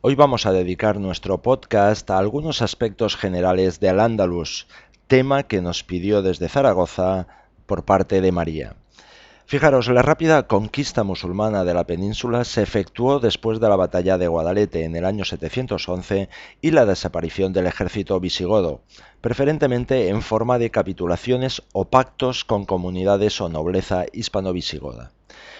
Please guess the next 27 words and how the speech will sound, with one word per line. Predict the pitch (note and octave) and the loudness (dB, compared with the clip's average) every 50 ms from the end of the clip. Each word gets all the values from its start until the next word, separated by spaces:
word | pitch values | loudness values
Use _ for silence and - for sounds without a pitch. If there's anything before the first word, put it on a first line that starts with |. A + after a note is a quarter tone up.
| - - _ | -20 -4 _
Fue | - - D3 D3+ | 2 6 8 8
obra | D#3 D3 C#3 D3 D3+ D#3 D3+ - - - - - _ - | 8 8 6 4 2 2 0 0 -6 -16 -20 -20 _ -6
del | A#2 A#2 G#2 A#2 A2 A2 | -6 2 4 4 4 6
wali | G#2+ A#2 B2+ C3 C3+ C3+ C3 | 6 6 6 6 6 4 2
Musa | B2+ B2 B2+ B2+ - - B2+ B2 A#2 - - | 2 0 -2 -4 0 2 2 2 2 0 -2
ibn | B2+ B2 B2 A#2 G#2 A#2+ A2+ G#2+ | -2 -2 -2 -2 -2 -6 -4 -4
Nusad, | G#2 F#2+ - - A#2+ G#2+ F2 D2+ - _ _ - | -2 -4 0 2 2 2 2 0 -4 _ _ -14
de | - G2 G#2+ G2+ | -2 -2 -2 -2
su | - G#2 | 0 -2
lugarteniente | F#2+ F#2 F#2 F2+ F#2 F2 - - F#2+ G2 G2+ A2+ A#2+ B2 A#2 - A2 G2+ F2+ D#2 - - _ _ _ | -2 -2 0 0 0 -2 -2 -2 -4 -2 0 0 0 0 0 0 0 0 0 0 -4 -12 _ _ _
Tariq | - A#2 G2+ A#2 C#3 D3+ - - - - - - _ _ _ | -2 0 2 2 0 0 -2 -4 -6 -6 -6 -6 _ _ _
y | - B2 B2+ | -2 0 4
de | B2+ C3 | 4 2
su | B2 - A#2+ A#2 | 2 2 0 0
hijo | A#2 A2 - C3 B2 A2+ - - | -2 0 2 4 4 4 2 0
Apal | - A#2 A#2 - - A#2 A2+ A#2 A#2 - - _ | 0 0 0 2 4 4 4 4 2 0 -4 _
Asik, | - F2+ - - G#2 E2+ D#2 - _ _ _ _ _ _ _ | -6 -6 -4 -2 -4 -4 -4 -8 _ _ _ _ _ _ _
y | - C3 | -4 -2
puede | - - E3 E3+ D#3 C3 | 0 2 4 4 6 6
darse | C3 C3+ - - C3+ | 6 4 4 2 0
por | - G#2 F#2 | 0 0 0
terminada | - C3+ C#3 C#3+ C3 A2 G2+ F#2+ F#2+ G2+ G2+ G2 | 2 0 0 0 0 0 2 2 4 4 4 4
en | G2 F#2 | 2 2
el | F2+ F2+ | 0 0
año | F#2+ G2+ G#2 G#2 | 0 0 -2 -4
setecientos | - A2 - - E2 - G2+ F#2+ G2 A2+ - - | -6 -4 -4 -4 -4 -2 -4 -2 -2 -2 -4 -2
catorce, | - F2+ - - A2 A#2 A2+ - - E2+ C#2+ D2 | -4 -4 0 2 2 2 2 0 -6 -8 -8 -8